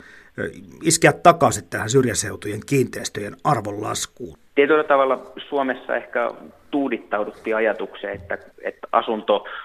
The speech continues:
Speaker 2: ei ole riskisijoitus missään päin Suomea missään tilanteessa, ja, ja se ehkä oli vähän harhakuvitelmaa, ja kyllä asun-,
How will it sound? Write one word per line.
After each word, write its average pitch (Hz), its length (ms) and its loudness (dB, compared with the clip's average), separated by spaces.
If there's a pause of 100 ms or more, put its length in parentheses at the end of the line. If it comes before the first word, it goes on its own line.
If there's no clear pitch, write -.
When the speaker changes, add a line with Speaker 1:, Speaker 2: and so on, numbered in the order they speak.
(460)
Speaker 2:
ei 110 200 4
ole 107 160 4
riskisijoitus 107 880 -4
missään 101 460 -2
päin 101 300 2
Suomea 101 380 2
missään 101 440 -4
tilanteessa, 98 760 0
ja, 98 200 2 (160)
ja 101 240 -4
se 117 140 4
ehkä - 260 -4
oli 120 140 0
vähän 123 240 0 (220)
harhakuvitelmaa, 98 1080 -2
ja 98 160 -12 (280)
kyllä 107 160 2
asun-, 117 280 -4